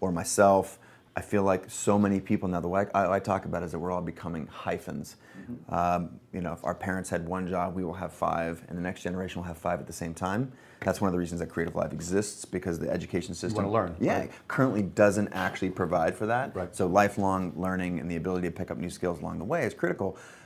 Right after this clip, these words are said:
Speaker 1: Most people that I know are scared shitless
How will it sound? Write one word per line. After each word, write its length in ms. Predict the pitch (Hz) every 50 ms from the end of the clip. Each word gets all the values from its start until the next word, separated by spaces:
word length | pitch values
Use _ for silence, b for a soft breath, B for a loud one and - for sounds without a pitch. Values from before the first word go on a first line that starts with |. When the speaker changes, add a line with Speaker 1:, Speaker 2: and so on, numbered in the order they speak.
| B B B B _ _ - - -
Speaker 1:
Most 420 | 120 110 110 117 139 180 180 180 -
people 220 | 202 - - 120
that 100 | 107 101
I 100 | 107 107
know 380 | 101 98 98 95 95 92 - -
are 80 | - 95
scared 300 | - - - - 87 80
shitless 640 | - - - 156 175 - 92 92 85 - - -